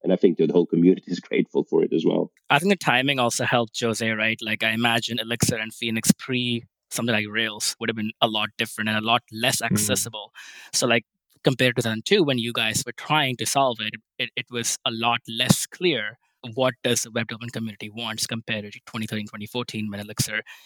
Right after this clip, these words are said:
Speaker 2: you know, came out, it was a lot more obvious that this is the type of template that you can follow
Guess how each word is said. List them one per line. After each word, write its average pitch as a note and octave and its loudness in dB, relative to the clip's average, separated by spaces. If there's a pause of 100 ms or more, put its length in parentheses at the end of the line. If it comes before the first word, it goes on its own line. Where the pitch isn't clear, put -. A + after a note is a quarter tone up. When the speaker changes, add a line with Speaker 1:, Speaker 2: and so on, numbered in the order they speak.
(140)
Speaker 2:
you A#2 0
know, A2+ 2
came A#2 2
out, A#2 2
it - -16
was A2 -8
a A2+ -6 (180)
lot C3+ 4
more B2 -4
obvious A#2 -4
that G#2+ -4 (140)
this - 0
is A#2+ 0
the A2+ -6
type A2 -2
of - -16
template - -6 (300)
that A#2 2
you A2+ -8
can A2+ -10
follow G#2 -10